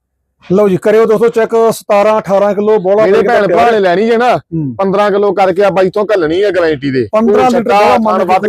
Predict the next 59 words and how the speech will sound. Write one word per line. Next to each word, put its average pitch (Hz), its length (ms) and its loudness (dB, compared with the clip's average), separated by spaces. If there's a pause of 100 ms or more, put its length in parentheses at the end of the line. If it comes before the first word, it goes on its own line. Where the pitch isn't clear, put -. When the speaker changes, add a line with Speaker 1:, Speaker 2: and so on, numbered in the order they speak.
Speaker 2:
ਘੱਟ 190 180 -2
ਹੋਵੇ, 185 260 0
ਵੱਛੀ 190 300 -4
ਦੀ 190 120 -2
ਉਹਦੀ 190 180 0
ਫੁੱਲ 156 260 -2
ਗਾਰੰਟੀ, 165 300 -2
ਪਿਓਰ 190 260 0
ਜਲਸੀ 165 340 -2
ਦੀ 180 60 0
ਵੱਛੀ 175 260 -2
ਆ, 190 100 2
ਆਪਣੇ 175 260 -2
ਪੰਜਾਬ 151 400 0
ਦੀ, 175 80 -10
ਇੱਧਰ 170 300 -2
ਦੀ 185 160 -6
ਫੁੱਲ 165 160 -2
Speaker 1:
ਲਓ 190 60 2
ਜੀ, 170 60 0
Speaker 2:
ਵੱਟੇ 151 240 -4
Speaker 1:
ਚਾਰ 147 120 0
Speaker 2:
ਕਰਦੀ 202 240 2
ਆ। - 20 -2
Speaker 1:
ਦੰਦ 262 100 -2
ਮੂੰਹ 262 200 -2
ਦੱਸੋ। 208 180 -4
Speaker 2:
ਹਾਂਜੀ, 170 160 0
ਮੂੰਹ 190 220 0
ਦੀ 190 60 -2
ਚੌਕੀ 151 300 -4
ਵੀਰੇ। 160 260 -2
Speaker 1:
ਮੂੰਹ 208 260 0
ਚਾਰ 165 260 0
ਦੰਦ 156 180 -4
ਹੈ 196 40 -2
ਨਾ, 233 100 -2 (180)
ਸੂਆ 202 240 -2
ਦੂਜਾ? 190 220 0
Speaker 2:
ਹਾਂ, - 80 -2 (220)
ਹਾਂਜੀ, 180 260 2
ਹਾਂਜੀ, 147 160 0
ਸੂਆ 202 260 2
ਦੂਸਰਾ 160 320 0
ਵੀਰੇ। 160 220 0
Speaker 1:
ਸੂਆ 208 320 0
ਦੂਸਰਾ 208 400 0
ਤੇ 220 200 0
ਚਾਰ 196 360 2
ਦੰਦ 190 180 -2
ਮੂੰਹ 202 260 -4
ਤੇ 214 60 -6
ਦੋਸਤੋ, 196 380 -4
ਆਹ 208 200 0
ਵੇਖਿਓ, 185 280 -4
ਬਾ 160 320 -2
ਕਮਾਲ 175 300 0
ਚੀਜ਼ 185 260 -4
ਆ, 170 60 -2